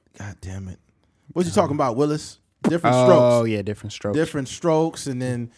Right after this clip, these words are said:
Speaker 1: you have Family Ties,
Speaker 2: Mm-hmm.
Speaker 1: and then you have
Speaker 2: Jefferson. Was
Speaker 1: the
Speaker 2: Jefferson in the eighties or seventies?
Speaker 1: Uh, that was seventies.
Speaker 2: Seventies.
Speaker 1: But I think it lasted into the eighties.
Speaker 2: Mm-hmm.
Speaker 1: But, and then you had fucking Family Matters and Fresh Prince, and
Speaker 2: Mm-hmm.
Speaker 1: you had a bunch of black families that were on there. You had the, the Cosbys,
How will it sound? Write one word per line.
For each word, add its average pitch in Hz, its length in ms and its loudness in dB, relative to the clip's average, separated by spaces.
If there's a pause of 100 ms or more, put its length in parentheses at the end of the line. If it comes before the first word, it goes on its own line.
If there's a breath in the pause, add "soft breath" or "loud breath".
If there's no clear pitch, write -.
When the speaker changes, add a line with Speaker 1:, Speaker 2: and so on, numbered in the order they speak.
(200 soft breath)
Speaker 1:
you 127 80 0
have 127 200 0
Family 156 480 -4
Ties, 156 880 0
Speaker 2:
Mm-hmm. 110 400 -8
Speaker 1:
and 117 100 -6
then 123 100 -4
you 131 120 -2
have 123 220 0
Speaker 2:
Jefferson. 113 400 -8 (180)
Was 110 100 -6
Speaker 1:
the 120 60 -8
Speaker 2:
Jefferson 139 380 -6
in 139 60 -4
the 147 120 -6
eighties 147 400 -8
or 95 140 -10
seventies? 92 340 -12
Speaker 1:
Uh, 135 400 0
that 135 140 0
was 117 120 -6
seventies. 90 520 -10
Speaker 2:
Seventies. 101 500 -16
Speaker 1:
But 104 160 -8
I 113 40 -4
think 165 200 -8
it 131 100 -8
lasted 107 360 -6
into 95 180 -12
the 85 80 -14
eighties. 90 480 -12
Speaker 2:
Mm-hmm. - 140 -10
Speaker 1:
But, 117 200 -2
and 120 140 -8
then 127 80 -6
you 127 140 -4
had 127 280 -4
fucking 120 300 -6
Family 139 400 -6
Matters 151 600 -2
and 90 140 -12
Fresh 151 360 -4 (100)
Prince, 156 520 -6
and 87 180 -16 (120)
Speaker 2:
Mm-hmm. 110 320 -8
Speaker 1:
you 240 140 0
had 226 100 4
a 185 40 0
bunch 226 260 -2
of 151 160 -4
black 185 340 -4
families 113 760 -6
that 110 240 -4
were 107 160 -4
on 107 240 -4
there. 101 140 -8
You 131 160 -4
had 120 120 -6
the, 90 300 -14
the 87 100 -14
Cosbys, 269 800 0